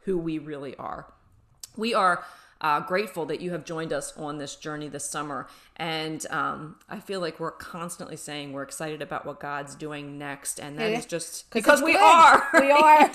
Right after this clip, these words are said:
Speaker 1: <laughs> Right? And as we, uh, step into September, we're gonna start a new series called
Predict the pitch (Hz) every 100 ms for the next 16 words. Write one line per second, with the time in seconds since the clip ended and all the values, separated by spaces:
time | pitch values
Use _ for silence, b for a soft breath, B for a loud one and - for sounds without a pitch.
0 | - 247 427 269 349 359 269 269 - 494
1 | 392 B 214 214 214 220 254 269 240 180
2 | 180 - 208 - - 202 190 185 160 -
3 | 185 170 156 160 190 190 160 - 165 151
4 | 156 160 170 - 160 156 156 - - 147
5 | 143 139